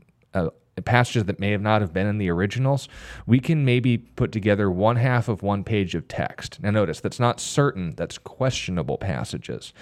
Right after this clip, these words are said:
The reason why they have questions is because they either aren't in the earlier versions, we don't have evidence of them being in earlier versions. It's not like there's just a missing portion. It's like we are assembling these from scraps and it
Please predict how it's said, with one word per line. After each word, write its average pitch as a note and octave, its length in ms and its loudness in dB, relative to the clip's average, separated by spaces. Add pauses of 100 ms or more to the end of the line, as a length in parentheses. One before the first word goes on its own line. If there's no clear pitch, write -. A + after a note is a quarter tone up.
(240)
The - 80 -2
reason C3+ 320 4
why A#2+ 140 6
they A2+ 100 4
have F#2+ 160 2
questions A#2+ 560 2
is F2 140 -8
because G2+ 460 2
they G2 120 0
either G2 580 0
aren't G#2 240 2
in G#2 180 -2
the G2+ 120 -2
earlier G#2+ 400 2
versions, C#3 560 0 (280)
we A2 100 0
don't G#2+ 180 0
have F#2 240 0
evidence B2+ 720 0 (160)
of B2+ 160 0
them D3 180 2
being C#3+ 180 4
in D3 120 2
earlier D3+ 260 4
versions. D3+ 460 2
It's - 160 -8
not A2 160 2
like G2+ 180 4
there's F#2+ 220 -2
just - 340 -6 (100)
a F2 80 -4
missing G2 520 -2
portion. G#2+ 540 -2
It's - 140 -6
like E2 280 0 (260)
we F#2+ 240 -2 (240)
are G2+ 120 4
assembling G#2+ 520 2
these F#2+ 200 0
from E2 160 -6
scraps F2+ 560 0
and F#2 80 -2
it - 100 -4